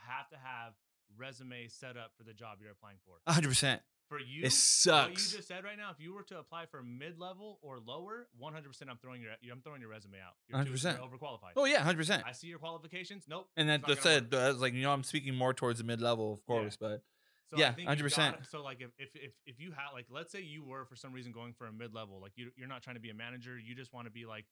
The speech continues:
Speaker 1: or maybe you wanna be a manager, but you're not trying to be a director.
Speaker 2: Right.
Speaker 1: You might wanna be careful on how you present your resume because if you seem overqualified,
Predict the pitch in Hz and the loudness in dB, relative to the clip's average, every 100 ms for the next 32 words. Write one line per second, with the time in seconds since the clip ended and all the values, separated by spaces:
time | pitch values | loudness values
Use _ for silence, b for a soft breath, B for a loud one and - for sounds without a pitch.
0 | _ - 151 180 208 202 180 165 147 160 | _ -14 -10 -10 -10 -10 -8 -8 -8 -8
1 | 123 123 117 120 123 131 120 107 95 98 | -10 -12 -12 -12 -12 -12 -12 -14 -14 -16
2 | - - 139 135 92 - _ _ 110 123 | -16 2 6 8 6 -2 _ _ -18 -14
3 | 143 156 170 165 160 143 151 165 165 131 | -10 -10 -8 -10 -12 -14 -12 -12 -12 -14
4 | 127 120 117 - 127 143 147 127 120 131 | -12 -14 -16 -12 -10 -10 -10 -14 -14 -14
5 | 139 123 113 180 156 127 120 117 117 120 | -16 -16 -12 -12 -12 -14 -14 -14 -14 -14
6 | 120 120 - 156 127 127 117 - 156 202 | -14 -14 -14 -14 -14 -16 -16 -14 -12 -12
7 | 131 107 101 | -12 -12 -10